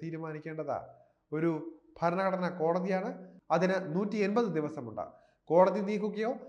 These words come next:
യുൻ രാജിവെക്കുകയോ ചെയ്താൽ അറുപത് ദിവസത്തിനുള്ളിൽ പ്രസിഡന്റ് തിരഞ്ഞെടുപ്പ് നടക്കേണ്ടതായുണ്ട്. കോടതി ഇംപീച്ച്മെന്റ് അംഗീകരിച്ചാൽ ഈ വിധി നേരുന്ന രണ്ടാം ദക്ഷിണ കൊറിയൻ പ്രസിഡന്റാകും യുൻ. അഭിഭാഷകനായി തുടങ്ങി പ്രോസിക്യൂട്ടർ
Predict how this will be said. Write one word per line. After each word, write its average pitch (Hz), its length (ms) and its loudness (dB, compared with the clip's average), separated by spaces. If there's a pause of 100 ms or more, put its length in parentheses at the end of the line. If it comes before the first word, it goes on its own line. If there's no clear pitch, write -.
(220)
യുൻ 202 260 0
രാജിവെക്കുകയോ 208 680 2
ചെയ്താൽ 180 580 -2 (380)
അറുപത് 214 340 6
ദിവസത്തിനുള്ളിൽ 180 1000 -4 (180)
പ്രസിഡന്റ് 180 380 -2
തിരഞ്ഞെടുപ്പ് 151 720 -2
നടക്കേണ്ടതായുണ്ട്. 139 1000 -6 (400)
കോടതി 190 300 8
ഇംപീച്ച്മെന്റ് 208 640 0
അംഗീകരിച്ചാൽ 190 760 0
ഈ 180 140 -2
വിധി 180 200 -2
നേരുന്ന 175 600 -2 (480)
രണ്ടാം 190 400 6
ദക്ഷിണ 190 200 -6
കൊറിയൻ 170 380 -2
പ്രസിഡന്റാകും 143 680 -6 (200)
യുൻ. 120 300 -6 (380)
അഭിഭാഷകനായി 208 680 2
തുടങ്ങി 190 340 -6
പ്രോസിക്യൂട്ടർ 185 800 -4